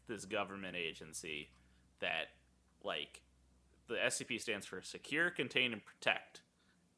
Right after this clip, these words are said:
And they have to secure and contain and protect, like,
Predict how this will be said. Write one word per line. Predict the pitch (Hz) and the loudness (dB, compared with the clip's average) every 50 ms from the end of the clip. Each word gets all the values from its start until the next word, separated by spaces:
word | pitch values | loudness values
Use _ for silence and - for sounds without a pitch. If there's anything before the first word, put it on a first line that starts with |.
| _ - | _ 2
And | 104 101 101 98 98 95 | 4 4 4 4 2 4
they | 101 104 | 6 8
have | 104 110 - | 8 6 6
to | - 98 | 2 -4
secure | - - 104 - - 117 127 131 | -4 -4 -4 -2 2 2 4 4
and | 123 117 107 | 2 0 -2
contain | - 120 110 117 113 110 | -4 -2 2 4 4 4
and | 104 95 | 2 -2
protect, | - 98 - - 113 101 101 - - - - - - - _ _ _ - | -6 -4 2 2 4 4 2 0 -8 -20 -20 -20 -20 -20 _ _ _ 0
like, | 110 104 98 92 85 | 2 2 2 2 0